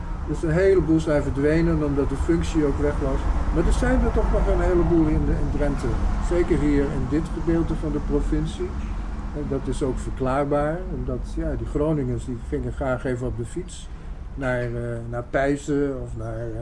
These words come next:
Norg of naar Vries. En dat konden ze net befietsen. En dan was die veranda, dat was de plek om, om, om te zijn natuurlijk.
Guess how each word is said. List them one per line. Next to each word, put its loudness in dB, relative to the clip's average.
Norg -2
of -14
naar -6
Vries. -8
En -12
dat -10
konden -6
ze -4
net -2
befietsen. -6
En -4
dan -2
was -2
die -4
veranda, 0
dat -4
was -4
de -8
plek -4
om, -8
om, -10
om -10
te -12
zijn -4
natuurlijk. -4